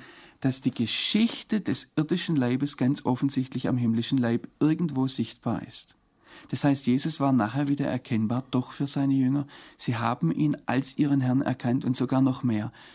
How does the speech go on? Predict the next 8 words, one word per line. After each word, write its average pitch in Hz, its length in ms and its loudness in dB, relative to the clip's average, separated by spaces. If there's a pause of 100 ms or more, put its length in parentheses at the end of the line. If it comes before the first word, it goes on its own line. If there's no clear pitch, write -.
(120)
Er 120 120 -4
sagt 139 280 -2
zum 135 160 0
Thomas, 123 460 0 (340)
"Komm 139 220 4
her, 123 340 0 (360)
leg 127 280 2
deine 123 440 2